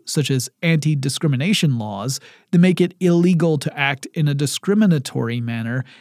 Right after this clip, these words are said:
even in the private sector. So, if I said people of a certain religion were not allowed in my space, I'd be violating anti-discrimination laws, even though the First Amendment itself wouldn't be a factor,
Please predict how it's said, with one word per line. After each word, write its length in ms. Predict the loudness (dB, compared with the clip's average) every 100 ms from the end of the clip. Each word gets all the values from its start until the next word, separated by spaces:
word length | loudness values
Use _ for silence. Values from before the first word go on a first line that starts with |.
| _ _
even 300 | 4 6 6
in 100 | 4
the 80 | 0
private 400 | -2 -4 -4 -6
sector. 560 | -2 -2 -2 -8 -10 _
So, 360 | -6 -2 -2 -2 _ _ _ _ _
if 120 | -2
I 140 | 2 2
said 260 | 2 0
people 400 | 2 2 2 2
of 120 | -2 -4
a 60 |
certain 380 | -4 -4 -2 0
religion 760 | 0 4 4 2 -2 -8 -12 -10
were 140 | -2 0
not 180 | 2 0
allowed 520 | 0 0 0 -2 -4
in 260 | -2 -2
my 140 | 0 -4
space, 640 | -6 -8 -8 -8 -8 -10 -12 -20 -20 -2
I'd 160 | 2
be 140 | 4 4
violating 680 | 4 0 0 2 0 -2 -2
anti-discrimination 1300 | 0 2 2 0 0 -4 -4 -2 0 2 2 2 0
laws, 380 | -2 -6 -8 -10 -14 -20 _ _
even 280 | 4 4 4
though 220 | 4 2
the 200 | 2 0
First 380 | 0 0 2 2
Amendment 360 | 2 0 -4
itself 460 | -8 -4 -2 -2 -2
wouldn't 340 | 0 0 0
be 120 | 0
a 100 | -2
factor, 480 | -2 -4 -4 -8 -12